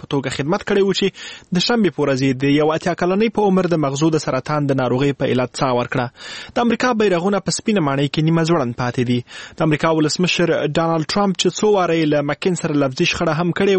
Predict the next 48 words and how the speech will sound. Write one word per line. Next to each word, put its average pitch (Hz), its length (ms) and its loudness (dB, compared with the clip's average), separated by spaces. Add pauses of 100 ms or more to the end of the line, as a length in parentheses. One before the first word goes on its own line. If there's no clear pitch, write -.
وه 180 100 2 (160)
او 143 60 2 (180)
ان 180 160 2
یې 147 160 0
په 139 40 0 (120)
ویتنام 160 480 0
کې 139 240 0
د 131 120 0
هغه 147 360 2
په 135 80 -2
بندي 131 240 -2
کېدو 147 240 2
ملنډې 190 400 0
وهلې 185 240 2
وې، 185 140 2 (360)
پرون 247 300 0
یې 156 100 0
په 156 140 -2
ډېرې 156 240 2
نیکۍ 160 260 0 (140)
یاد 123 240 -6
کړ. 117 60 -2 (460)
ټرمپ 175 280 0
پر 165 160 -2
ټویټر 170 360 2
لیکلي، 180 280 0 (340)
«د 185 160 0
مکین 202 300 0
له 185 100 -2
کورنۍ 185 320 2
سره 175 200 -2
خپله 170 240 2
ژوره 156 240 2
خواخوږي 151 520 -2
ښیم 131 260 -2 (100)
او 139 80 2
تسلیت 143 440 0
ورته 131 260 -2
وایم. 123 220 0 (220)
زموږ 165 180 2 (100)
دعاوې 143 340 2
در 127 120 -4
سره 127 200 -2
دي.» 120 160 -4 (500)
د 339 100 0
امریکا 233 340 0
مخکني 233 320 0
ولسمشر 214 500 0